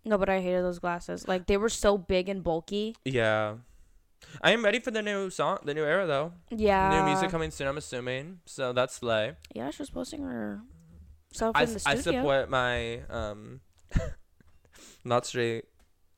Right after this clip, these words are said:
Speaker 2: um, s-, sisters and brothers and non-binaries. I just realized, I was like, "A siblings? Is that, is that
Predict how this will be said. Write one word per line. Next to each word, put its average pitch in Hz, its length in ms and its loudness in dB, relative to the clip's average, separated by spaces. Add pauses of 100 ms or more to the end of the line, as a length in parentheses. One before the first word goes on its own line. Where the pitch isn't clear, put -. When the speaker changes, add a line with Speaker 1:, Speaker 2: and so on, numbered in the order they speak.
(180)
Speaker 2:
um, 113 400 -8 (160)
s-, - 200 -14 (120)
sisters 123 460 -10
and 123 100 -8
brothers 117 440 -4
and 110 240 -10 (1200)
non-binaries. 113 960 -8 (680)
I 170 100 4
just 220 240 -2
realized, 120 340 2
I - 40 -6
was 139 60 -4
like, 143 240 -6
"A 139 80 0
siblings? 196 480 -2
Is 135 120 -10
that, - 100 -10 (140)
is 123 80 -6
that 139 180 -6